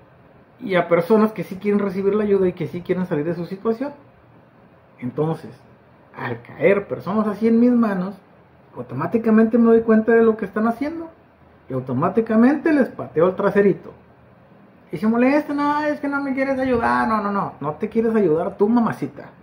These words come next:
No te quieres ayudar tú, papacito. Yo ya hice todo lo posible porque tú salgas de tu situación. ¿Te haces pato?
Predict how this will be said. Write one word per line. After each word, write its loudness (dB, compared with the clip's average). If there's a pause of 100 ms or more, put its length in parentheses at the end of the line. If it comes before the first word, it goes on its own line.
(680)
No -10
te -4
quieres 6
ayudar 2
tú, -4
papacito. -8 (960)
Yo -4
ya 4
hice 2
todo 2
lo 2
posible -4
porque -12
tú -10
salgas -2
de -6
tu -10
situación. -4 (580)
¿Te -14
haces -6
pato? -8